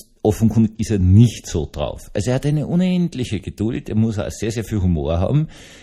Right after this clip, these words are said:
wenn man so aufs eigene Leben schaut und, wenn man so ganz ehrlich ist,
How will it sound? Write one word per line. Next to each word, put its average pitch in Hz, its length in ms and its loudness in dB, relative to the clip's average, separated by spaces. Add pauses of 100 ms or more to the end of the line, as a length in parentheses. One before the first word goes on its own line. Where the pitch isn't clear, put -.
(140)
wenn 98 220 4
man 92 280 4
so 87 600 -2
aufs 78 240 -4
eigene 85 360 0
Leben 78 380 0
schaut 82 460 0
und, 80 240 -2 (640)
wenn 71 100 -10
man 78 100 -2
so 71 100 -12
ganz 85 280 -2
ehrlich 80 240 -6
ist, - 160 -8